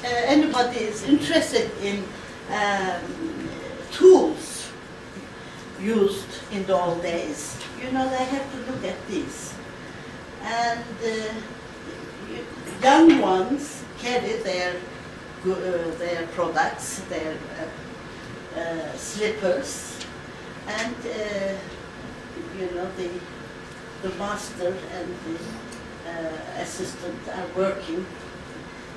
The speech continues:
uh, in a, uh, in a shop. And here we have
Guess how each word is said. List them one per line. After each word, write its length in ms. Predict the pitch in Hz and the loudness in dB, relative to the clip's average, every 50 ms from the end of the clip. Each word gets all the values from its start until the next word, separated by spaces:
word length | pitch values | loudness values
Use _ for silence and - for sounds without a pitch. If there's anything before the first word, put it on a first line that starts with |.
| - - - - - - - 190 | -14 -14 -14 -14 -14 -12 -6 -4
uh, 40 | 190 | -2
in 460 | 185 180 175 170 165 165 185 185 180 | -2 -2 -2 -4 -4 -4 -4 -4 -2
a, 80 | 170 165 | -4 -4
uh, 800 | 165 - - - 147 143 - - - - - - - - - | -4 -8 -10 -12 -10 -10 -12 -12 -12 -14 -14 -14 -12 -8 -6
in 60 | 160 170 | -4 -4
a 160 | - - - | -4 -4 -4
shop. 220 | - - - - - - - - - - - - - - - - - - - - - - - | -4 -4 -4 -4 -4 -8 -12 -14 -12 -12 -12 -12 -10 -12 -12 -12 -12 -12 -12 -12 -10 -4 -2
And 200 | 247 254 269 262 | 0 2 2 2
here 320 | - 311 311 294 285 277 233 | 4 4 6 6 6 4 2
we 180 | 226 233 233 214 - 208 | 2 0 -2 -2 -2 0
have 340 | 208 208 202 208 208 - | 0 2 2 0 -2 -6